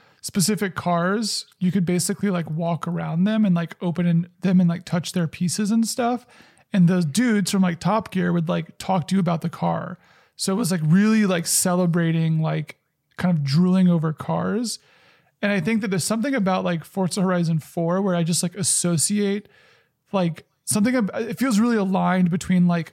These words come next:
car culture, Top Gear, like, racing, whatever feels.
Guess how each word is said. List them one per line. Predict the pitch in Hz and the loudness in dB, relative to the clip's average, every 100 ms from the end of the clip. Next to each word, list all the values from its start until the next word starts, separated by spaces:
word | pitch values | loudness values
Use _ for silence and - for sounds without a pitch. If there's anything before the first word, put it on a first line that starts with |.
| _ | _
car | - 190 196 | -4 -2 -2
culture, | 185 196 190 - 185 180 175 - _ _ - | -2 -2 -2 -2 0 0 -2 -8 _ _ -16
Top | - 180 170 - | -4 -4 -4 -4
Gear, | 202 202 196 170 180 - _ _ - | -2 0 -2 -4 -6 -10 _ _ -6
like, | 180 151 | -4 0
racing, | 147 180 165 - 196 185 190 190 | 2 4 2 4 4 4 4 2
whatever | 190 185 185 | 0 0 0
feels. | 160 - 185 190 196 170 | -2 0 2 4 2 -2